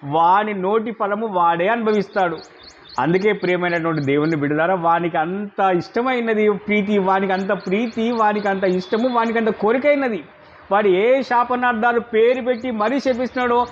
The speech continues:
అవే శాపనార్థాలు వాడి ఫలం వాడే తప్పక వాడే నిశ్చయముగా అనుభవిస్తాడు. దాంట్లో ఎలాంటి భేదాభిప్రాయం లేదు, దాంట్లో ఎలాంటి, ఆ, సంకోచించాల్సిన సందర్భమే లేదు. అందుకే ప్రియమైన దేవుని బిడ్డలారా, దేవుని ప్రజలారా,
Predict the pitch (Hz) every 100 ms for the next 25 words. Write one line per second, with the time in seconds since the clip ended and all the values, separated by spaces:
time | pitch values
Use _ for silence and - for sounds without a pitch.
0 | - - 156 160 240 302 277 269 269 262
1 | 254 240 254 254 185 180 233 262 220 262
2 | 233 175 175 185 233 302 294 247 - 240
3 | 247 247 240 202 196 214 277 262 214 226
4 | 226 226 202 190 185 180 139 - - _
5 | _ _ 143 165 190 208 170 160 190 240
6 | 262 254 208 220 220 214 214 208 220 214
7 | 190 202 202 165 170 208 254 269 269 247
8 | 214 - - - 165 165 165 156 - -
9 | - _ - - 214 233 269 247 247 254
10 | 240 - 262 262 254 269 262 160 101 -
11 | - - - - - - - 113 143 170
12 | 190 165 156 151 131 123 131 135 113 113
13 | 117 131 170 120 127 131 135 127 107 98
14 | 113 123 143 240